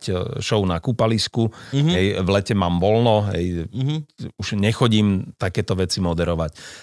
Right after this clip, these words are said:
Speaker 1: Takže vlastne tá sezóna je niekedy na jeseň a potom fašiangy.
Speaker 2: Áno.
Speaker 1: A potom je toho trošku už menej tak do leta,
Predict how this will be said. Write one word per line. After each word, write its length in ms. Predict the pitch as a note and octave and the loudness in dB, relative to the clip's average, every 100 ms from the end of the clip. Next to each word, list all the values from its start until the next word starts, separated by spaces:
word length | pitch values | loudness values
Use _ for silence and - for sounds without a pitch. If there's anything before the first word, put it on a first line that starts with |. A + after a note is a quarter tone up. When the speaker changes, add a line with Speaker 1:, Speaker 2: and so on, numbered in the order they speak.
| - | -8
Speaker 1:
Takže 260 | A2+ E2+ | -6 -2
vlastne 360 | G#2 A2 A2+ B2 | 2 4 2 -2
tá 180 | F#2+ G2+ | 0 -2
sezóna 640 | F#2 - A2 A2+ G#2+ G2 | -2 -4 0 2 2 2
je 80 | F#2 | 2
niekedy 340 | F2 F2+ G2+ E2+ | 0 -2 0 0
na 120 | E2+ | -2
jeseň 600 | - G2+ A#2 - C3+ C3 - | 0 2 2 4 4 4 0
a 140 | G#2 | -4
potom 640 | - G#2 G2+ F#2 D#2+ D2 G2+ _ | -4 0 0 2 0 -4 -12 _
fašiangy. 800 | - G2+ - A#2 A2+ B2+ D3 F#3 | -4 -2 2 4 4 4 4 2
Speaker 2:
Áno. 320 | G#2+ G#2+ G2+ G2+ - _ _ _ _ _ | 0 -4 -4 -8 -14 _ _ _ _ _
Speaker 1:
A 100 | - | -6
potom 360 | G2+ C#3 - C#3+ | -2 -2 2 4
je 120 | A#2+ | 4
toho 260 | A2 A#2 G#2 | 4 2 2
trošku 400 | - G2 F#2+ B2 | 2 2 0 -2
už 180 | F#2 F2+ | -4 0
menej 280 | F#2 F#2+ F2+ | 2 2 0
tak 160 | E2+ | -2
do 160 | E2 F2 | 0 0
leta, 320 | F2+ E2 | 0 0